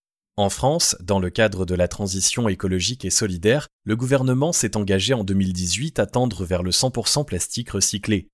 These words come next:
Les pailles, les couverts jetables, les boîtes en polystyrène ou les tiges à ballons gonflables commencent à disparaître progressivement de nos supermarchés,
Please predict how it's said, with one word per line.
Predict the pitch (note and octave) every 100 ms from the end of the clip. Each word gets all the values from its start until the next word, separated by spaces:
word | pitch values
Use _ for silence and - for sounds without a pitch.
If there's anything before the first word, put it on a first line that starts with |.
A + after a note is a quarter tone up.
| _
Les | F2+ E2+
pailles, | G#2+ A2 A#2 F2
les | F#2
couverts | - F#2 F#2
jetables, | F2 F2+ B2+ D#3 A2
les | E2+ F#2
boîtes | G2+ G#2 G2
en | F2+
polystyrène | G#2 G2 - - G#2 C#3 D#3
ou |
les | F#2+
tiges | F2+ - A#2+
à | F#2+
ballons | F2+ G2 A2+
gonflables | G2 F#2 C3 D#3 C#3
commencent | A#2 C#3 B2+ D3+ - C#3
à |
disparaître | B2 A#2 - F2+ G#2+ - F#2+
progressivement | - G2 F#2+ - F#2 F2 A2
de | A2+
nos | G2 F#2+
supermarchés, | - G2 F#2+ F#2 - - C#3+